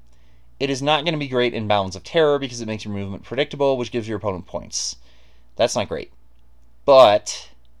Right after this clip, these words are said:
uh, yeah, it, it's pretty, it's just pretty necessary for this build. So, um, at this point, this build is essentially complete. It's at thirty-eight points,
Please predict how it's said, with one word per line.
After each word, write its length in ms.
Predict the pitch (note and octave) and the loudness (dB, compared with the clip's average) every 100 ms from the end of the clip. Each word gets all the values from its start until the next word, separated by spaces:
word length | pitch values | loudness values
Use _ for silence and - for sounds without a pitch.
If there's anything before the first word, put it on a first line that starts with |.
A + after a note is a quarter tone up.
| - - - - - - | -20 -20 -20 -20 -20 -6
uh, 300 | F#2+ G#2+ G#2+ | 2 6 6
yeah, 280 | A2 B2 G#2 | 6 4 4
it, 160 | G2+ - | 2 0
it's 240 | A#2+ A#2 | -4 -6
pretty, 320 | - D3 C#3 | -8 -8 -6
it's 160 | G#2 - | -8 -10
just 240 | C3+ C#3+ | -14 -14
pretty 200 | - D#3+ | -10 -6
necessary 440 | D3 C#3+ C3+ C#3+ C3 | -4 -4 -4 -6 -6
for 100 | B2+ | -8
this 120 | A2 | -8
build. 200 | E2+ - | -8 -8
So, 580 | - - F#3+ D#3+ A#2+ B2 - - - - - - - - - - - | -10 -2 4 6 6 2 -14 -20 -20 -20 -20 -20 -20 -20 -18 -10 -2
um, 420 | C3 C3 B2+ B2+ - - - - - - - - - | 0 2 0 -6 -16 -20 -20 -20 -20 -20 -20 -12 -2
at 180 | C3+ - | -2 0
this 180 | F#3 | -4
point, 460 | - B2+ A2 G#2+ - - - - - - | -2 -4 -2 -4 -8 -16 -20 -20 -20 -20
this 260 | A2+ B2+ - | -8 -6 -4
build 320 | C3+ B2 A#2+ | 0 0 0
is 180 | G#2+ G#2 | -6 -6
essentially 420 | G#2+ G#2+ F#2+ F#2 | -6 -6 -6 -8
complete. 380 | F#2 F2 D2 - | -10 -10 -12 -12
It's 140 | - | -8
at 120 | A#2+ - | -8 -2
thirty-eight 540 | C#3+ D#3 D3 C#3 - | -2 0 0 -2 -2
points, 480 | - F#2+ F2+ - | -8 -8 -8 -8